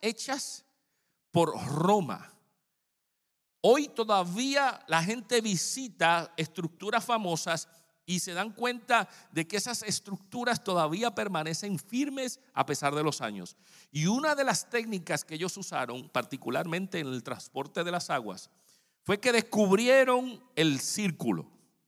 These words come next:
y descubrieron la potencialidad que tenía la geometría del círculo. Y uno de los puntos que ellos encontraron en el círculo y su fuerza, y comenzaron a crear arcos.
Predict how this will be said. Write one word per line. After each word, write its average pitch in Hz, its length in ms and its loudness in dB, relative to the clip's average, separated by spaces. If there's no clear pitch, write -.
y 160 80 -4
descubrieron 185 840 -4
la 160 320 2
potencialidad 151 960 -2
que 226 160 0
tenía 143 760 -2
la 135 160 2
geometría 143 960 -2
del 113 160 -2
círculo. 92 580 -8
Y 156 400 -2
uno 220 240 2
de 240 80 4
los 254 140 2
puntos 226 480 -2
que 185 140 -6
ellos 190 200 0
encontraron 208 880 0
en 165 200 -4
el 156 140 -2
círculo 220 580 -4
y 185 60 2
su 170 160 -6
fuerza, 208 540 -4
y 120 60 -10
comenzaron 151 580 -6
a 208 140 -14
crear 196 420 0
arcos. 175 720 -2